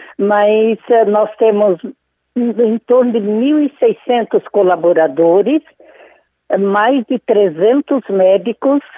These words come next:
conosco nessa luta do dia a dia. Temos ainda as samaritanas que prestam serviço voluntário muito, muito bom aqui dentro, muito marcante,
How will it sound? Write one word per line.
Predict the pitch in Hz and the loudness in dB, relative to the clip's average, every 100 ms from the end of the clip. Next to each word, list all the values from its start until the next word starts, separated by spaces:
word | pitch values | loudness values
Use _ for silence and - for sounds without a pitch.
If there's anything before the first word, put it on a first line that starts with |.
| - - | -20 -4
conosco | 220 202 208 233 - - 277 277 | -2 2 2 2 -2 -2 0 2
nessa | 233 220 - 214 | 2 0 -2 -2
luta | 202 190 233 - 202 | 0 2 0 -2 -2
do | 180 | -2
dia | 165 180 202 185 | -4 -2 2 0
a | |
dia. | 147 170 220 277 294 - _ | 0 -4 0 0 0 -8 _
Temos | - 214 214 - | -2 0 0 0
ainda | 185 202 190 190 | 0 0 0 -2
as | - | -2
samaritanas | 202 190 175 202 - 233 247 262 247 | -2 0 0 -2 0 0 2 0 -2
que | 233 | -8
prestam | - 196 190 - 196 - | -2 0 0 -2 -6 -2
serviço | 202 160 185 190 - 190 | -2 0 -4 -6 -4 -2
voluntário | 175 180 175 - 175 170 156 165 - - - | 2 2 0 -2 -2 0 0 -4 -4 -20 -10
muito, | 190 196 202 220 254 285 254 _ - 233 453 220 - 208 202 196 190 233 | -6 -4 -2 0 0 0 -4 _ -4 2 2 4 4 4 4 4 2 -2
muito | 196 240 240 247 | -4 -4 -4 -6
bom | 175 175 233 254 226 | -6 0 2 4 2
aqui | 190 - 185 | 0 -2 -4
dentro, | 165 202 202 190 | 0 0 0 -2
muito | 196 214 214 | -2 -2 -2
marcante, | 196 185 - - 226 254 202 180 | -2 -2 -6 -2 0 0 -2 -6